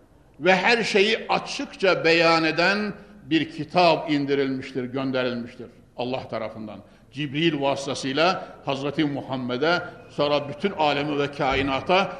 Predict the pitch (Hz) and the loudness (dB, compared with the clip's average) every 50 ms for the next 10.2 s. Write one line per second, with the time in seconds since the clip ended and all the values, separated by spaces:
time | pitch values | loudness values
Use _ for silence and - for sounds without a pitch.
0 | - - - 160 160 - - - 165 165 165 180 175 - - 156 139 139 147 147 | -14 -10 -6 -4 -4 -4 -2 0 2 2 4 2 2 2 0 2 2 4 4 4
1 | 170 170 170 170 143 131 131 123 123 120 - - - - - - - - - 180 | 4 2 2 0 -2 -2 -2 -2 -4 -6 -8 -14 -20 -20 -20 -20 -10 -4 -2 0
2 | 180 185 214 220 226 226 220 - 240 226 233 233 240 247 262 262 - - - - | 4 6 6 6 6 4 2 0 2 2 4 6 6 6 6 4 2 -6 -12 -16
3 | - - - - - 170 240 269 277 262 240 208 240 240 233 220 - - 240 220 | -18 -20 -20 -4 4 8 10 12 12 12 10 8 6 4 4 4 6 6 6 6
4 | - - - 240 220 214 226 254 277 302 - - - - - - - - - - | 6 4 4 6 8 10 10 10 10 8 4 -2 -8 -12 -16 -18 -20 -20 -20 -20
5 | - - - - - - - - - - 202 214 208 208 208 185 214 254 254 247 | -20 -20 -20 -20 -20 -20 -20 -8 2 6 8 8 8 6 4 6 8 10 12 12
6 | 233 226 214 226 - 254 240 226 220 214 214 214 214 214 214 220 220 214 196 208 | 12 10 8 6 4 2 2 4 2 4 6 6 8 8 8 8 8 8 8 6
7 | 220 220 214 214 233 247 247 233 220 214 214 208 202 196 196 - 226 220 196 190 | 4 2 2 4 4 4 6 6 6 6 4 4 2 2 2 2 0 2 2 4
8 | 214 247 254 233 220 226 254 285 330 294 - - - - - - - - - 208 | 4 6 6 6 6 6 4 2 0 -2 -4 -12 -16 -20 -20 -20 -6 0 2 4
9 | 208 202 196 214 214 220 226 220 208 196 - - 196 190 190 190 185 185 165 139 | 6 6 6 6 6 6 6 6 6 4 4 4 2 2 2 0 -2 -2 0 0
10 | 170 139 117 | 0 0 -2